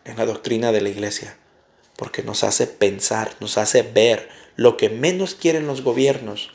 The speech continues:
o la sociedad de este mundo es que cuestionemos, que observemos, que hablemos, que preguntemos, que rechacemos, que objecionemos. Eso no quieren. Ellos quieren que seamos como, como títeres, nomás siguiendo a toda la bola,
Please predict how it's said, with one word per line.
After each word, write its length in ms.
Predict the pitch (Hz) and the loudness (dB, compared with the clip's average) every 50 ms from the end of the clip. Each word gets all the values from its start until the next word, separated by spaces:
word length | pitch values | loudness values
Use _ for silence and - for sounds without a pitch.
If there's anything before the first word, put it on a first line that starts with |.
| _ _ | _ _
o 140 | - 123 117 | 6 6 8
la 160 | 117 113 110 | 8 6 2
sociedad 500 | 107 - 117 104 - 113 110 113 120 131 | 0 -2 -4 -2 2 4 6 6 6 6
de 140 | 139 147 139 | 6 6 4
este 240 | 135 131 - - 135 | 4 2 0 -2 -4
mundo 500 | 127 127 147 160 147 - 110 - - _ _ - - - - - - - | -4 -2 -6 -6 -6 -6 -8 -10 -10 _ _ -20 -20 -20 -20 -20 -12 -4
es 180 | - 110 110 - | -2 -2 -2 0
que 140 | - 156 | -2 -2
cuestionemos, 920 | 147 - 127 110 - - - 110 107 104 117 117 113 110 - - - - _ _ _ _ _ _ _ _ _ _ _ | 0 0 -2 -2 -2 -4 -4 -4 -2 0 0 -2 -2 -4 -12 -14 -16 -18 _ _ _ _ _ _ _ _ _ _ _
que 80 | - 123 | 4 6
observemos, 880 | 110 - - - 131 104 101 113 123 123 113 107 - - - - _ _ _ _ _ _ _ _ _ _ _ _ _ _ _ | 6 6 6 2 2 4 6 4 4 4 2 -4 -10 -12 -14 -14 _ _ _ _ _ _ _ _ _ _ _ _ _ _ _
que 120 | - - 107 | 2 4 4
hablemos, 680 | 104 104 - 107 120 120 113 101 - - - - - _ _ _ _ _ _ _ _ _ - | 4 6 4 2 2 2 0 -4 -12 -14 -16 -16 -16 _ _ _ _ _ _ _ _ _ 0
que 120 | - 110 | 0 0
preguntemos, 1000 | - - - 113 104 101 98 101 98 - 117 120 123 113 - - - - - _ _ _ | 4 6 4 6 6 4 -2 -6 -2 2 2 2 2 0 -6 -14 -16 -18 -20 _ _ _
que 140 | - - 135 | 4 4 6
rechacemos, 760 | 117 117 117 110 - - 101 - - 120 120 120 113 - - | 6 6 4 2 0 -2 -6 -4 -2 -2 -2 -4 -6 -10 -8
que 140 | - - - | -2 2 2
objecionemos. 760 | 110 - - - 110 104 - 113 107 110 123 127 120 107 104 - - - - - - | 2 2 0 -4 -4 -4 -4 -4 -4 -2 -2 -4 -4 -6 -10 -12 -16 -20 -20 -6 2
Eso 200 | - 147 151 190 | 4 4 4 4
no 160 | 190 208 208 208 | 2 0 0 6
quieren. 320 | - 202 208 190 123 - | 6 6 6 6 0 -4
Ellos 200 | 123 151 165 165 | -4 -4 -4 0
quieren 240 | - 180 175 180 175 | 2 2 2 2 0
que 120 | 170 165 | -4 -4
seamos 320 | 143 151 143 143 151 165 160 | -2 -2 -2 -2 -4 -6 -4
como, 360 | - - 143 131 127 123 123 - - - - - - - | -4 -4 -2 -2 -4 -4 -6 -8 -16 -16 -18 -18 -10 -2
como 220 | - 117 117 113 | 0 2 2 2
títeres, 400 | 117 - 175 170 - 127 120 110 | 0 0 0 6 6 4 4 4
nomás 280 | 120 113 120 123 131 - | -2 -2 0 0 0 2
siguiendo 380 | - 156 139 147 147 147 139 131 | 0 2 4 4 4 4 4 0
a 80 | 131 | 4
toda 160 | - 143 139 | 6 6 6
la 100 | 131 123 | 6 6
bola, 380 | 117 113 120 117 110 104 101 - | 4 4 4 2 2 0 -4 -10